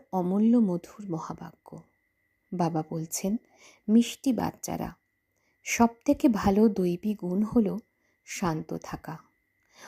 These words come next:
অধিক আওয়াজে না আসা, মিষ্টি কথা বলা। বাচ্চারা, তোমরা টকি থেকে মুভি,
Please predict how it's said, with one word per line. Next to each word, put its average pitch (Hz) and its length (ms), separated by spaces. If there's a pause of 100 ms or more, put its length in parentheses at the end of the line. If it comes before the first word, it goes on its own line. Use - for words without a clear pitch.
(160)
অধিক 247 440 (100)
আওয়াজে 185 480
না 170 300
আসা, 165 380 (680)
মিষ্টি 233 580
কথা 170 320
বলা। 165 320 (600)
বাচ্চারা, 180 680 (560)
তোমরা 262 320
টকি 202 480
থেকে 247 340
মুভি, 165 460